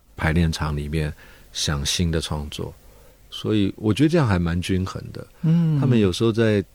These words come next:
Speaker 1: 大的剧院，像北京国家大剧院这样演出的时候，他看不到台下观众是什么，他只被那个灯照的，呃，很刺眼，然后，
Speaker 2: 嗯。
Speaker 1: 呃，心里面可能是紧张或享受，我也不知道。可是有时候他们是真的在大太阳底下，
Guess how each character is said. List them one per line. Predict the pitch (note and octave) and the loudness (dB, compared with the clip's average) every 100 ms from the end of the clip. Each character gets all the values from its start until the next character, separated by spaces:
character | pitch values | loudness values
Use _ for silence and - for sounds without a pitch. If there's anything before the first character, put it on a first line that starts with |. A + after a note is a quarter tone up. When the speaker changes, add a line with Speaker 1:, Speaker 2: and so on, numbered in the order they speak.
| _ | _
Speaker 1:
大 | A2+ G2 | -2 0
的 | F#2 | -2
剧 | - G2+ | -2 0
院， | F#2 F#2+ F2 | 2 2 0
像 | E2 G#2 | -2 -4
北 | F2 | -2
京 | E2 F#2+ | -2 -2
国 | F2 | 0
家 | F#2 | 0
大 | F#2 F#2 | 0 0
剧 | F2+ | 0
院 | F#2 | 0
这 | F2+ | 0
样 | F#2 | -2
演 | E2 D2+ | -2 -4
出 | D2+ F#2+ | -4 -4
的 | F2 | -4
时 | - | -4
候， | E2+ | -6
他 | F2+ | -6
看 | - F#2 | -4 -4
不 | F2 | -2
到 | E2+ | -4
台 | - D#2 | -4 -4
下 | F#2 D#2 | -2 -2
观 | F2 E2 | -2 -4
众 | E2 | -4
是 | D#2+ | -6
什 | D2+ - | -10 -12
么， | - - - - - | -16 -20 -20 -20 -20
他 | - F#2 | -8 -6
只 | E2+ | -6
被 | - F#2 | -4 -2
那 | F2 | -2
个 | E2 | -2
灯 | - F2 F2+ | -2 -4 -2
照 | F#2 E2 | -2 -2
的， | D#2+ D#2 D#2 - - | -4 -6 -8 -12 -12
呃， | D#2+ D2 | -10 -8
很 | - E2 | -8 -6
刺 | D2+ - F#2+ | -6 -2 -2
眼， | D#2+ C#2+ | 0 -2
然 | D#2 | 0
后， | D#2 | 4
Speaker 2:
嗯。 | C#3+ B2 A2+ - - - - | 6 4 0 -8 -20 -20 -16
Speaker 1:
呃， | D#2+ D2+ D#2 | -8 -6 -4
心 | - G2 | -2 0
里 | F#2 | 2
面 | F#2 F2 | 0 -2
可 | D2+ | -4
能 | E2+ | -2
是 | A2 | 0
紧 | - F2 | 0 -4
张 | D#2+ G2 G2+ | -2 -2 0
或 | G2 | -2
享 | - C#2+ | -4 -8
受， | - F#2+ | -4 -4
我 | D2+ G2 | -2 -2
也 | D#2+ | -2
不 | D2+ | -6
知 | D2+ | -10
道。 | D#2+ C#2 - - - - | -10 -10 -14 -20 -20 -12
可 | G2+ | -6
是 | B2+ | 0
有 | A2+ | 0
时 | E2+ | 0
候 | G#2+ | -2
他 | A2+ | 0
们 | G#2 | -2
是 | G#2 G2 | -2 -4
真 | - G#2+ G#2 | -4 -2 -2
的 | F2 | -2
在 | - F#2+ | -2 -6
大 | - G2+ | -4 -6
太 | - E2 | -4 -4
阳 | D2+ | -6
底 | C#2 | -6
下， | C2+ D#2+ | -8 -8